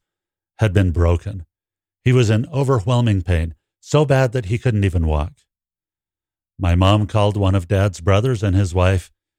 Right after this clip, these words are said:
and together the three of them carried him out to the car and took him to the hospital. The hospital discovered that he had parathyroid tumors and that his body was in such a state they couldn't figure out how he had lived.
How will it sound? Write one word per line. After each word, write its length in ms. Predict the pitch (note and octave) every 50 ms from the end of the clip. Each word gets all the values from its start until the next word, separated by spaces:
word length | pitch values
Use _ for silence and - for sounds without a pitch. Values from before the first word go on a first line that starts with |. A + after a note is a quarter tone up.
| _ _ _
and 180 | - G2 F#2 D#2+
together 400 | G#2+ G#2 F#2 G#2+ G#2+ G#2 A#2+ A#2+
the 120 | G#2+ A#2
three 240 | - - A2+ A2 G#2
of 120 | G2+ F2+
them 160 | F#2+ G2 F#2+ F#2
carried 320 | - - G2+ G2+ G2+ G2+
him 140 | F#2+ G2 F#2+
out 180 | F#2 G2+ - -
to 40 | F#2
the 140 | F2 F#2
car 280 | - - E2+ D#2+ E2 E2
and 140 | D#2+ D#2 D#2
took 180 | - F2+ D#2+
him 120 | - F2+ E2+
to 80 | F2
the 100 | D#2+ E2
hospital. 640 | E2 E2 D#2+ D2+ - - - G#2 G#2 G#2+ G2 - _ _ _ _ _ _ _ _ _ _ _ _ _ _ _ _ _ _ _ _ _ _ _ _ _ _ _ _ _ -
The 80 | G#2+
hospital 460 | G2+ A#2 C3 A#2+ - - C#3 A#2 B2
discovered 580 | A#2 G#2 A2 G2 - - B2 A#2 A2 A#2+ A2+ F2
that 160 | A2 A#2+ G#2+
he 60 | G#2+
had 200 | A#2 A2 A2 F#2+
parathyroid 800 | F#2+ G#2+ A#2+ A#2 A2+ A2 - - A#2 A2 A2 G#2+ G2+ G2 G2 F2
tumors 500 | - A#2 A2+ A2 A2+ A2 G#2+ F#2 - - _ _ _ _ _ _ -
and 140 | G2 G#2 F#2
that 160 | G2+ G#2+ A2
his 240 | G#2 A2 G#2 F2 -
body 300 | - G2+ G2 G2+ G#2 G2+
was 160 | F#2+ F2+ F2
in 100 | F#2+ F#2
such 260 | - - A2 F2+ -
a 60 | G2+
state 480 | F#2 - - - A2 A2 A#2 A#2+ - _ _ _ _
they 120 | - G#2 F#2+
couldn't 260 | - - C3 A#2+ C3
figure 320 | B2 - B2+ A2+ G#2+ A2+
out 300 | G#2 G#2 G#2 G#2+ A2+ A2
how 220 | F#2+ G2 A2 A2 A2
he 180 | F#2 A2 A2
had 180 | F2+ G#2 F#2 F2
lived. 520 | G2+ A2 G#2 F2+ E2 D2+ - - - _